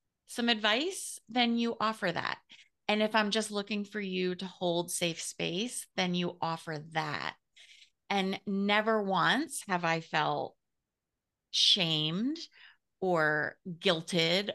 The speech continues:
or judged or felt devalued or less than.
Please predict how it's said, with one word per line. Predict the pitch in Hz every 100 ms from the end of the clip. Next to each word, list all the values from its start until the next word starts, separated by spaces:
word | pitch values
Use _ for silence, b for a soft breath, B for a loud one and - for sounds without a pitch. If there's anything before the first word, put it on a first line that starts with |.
| _
or | 185 170 156 151 151 - 175
judged | 165 175 156 156 170 196 - - -
or | 165 156 151 139 143 B B B _
felt | - 175 160 156 - _ -
devalued | 180 202 180 165 175 180 190 190 185
or | - 170
less | 165 202 277 -
than. | 165 151 156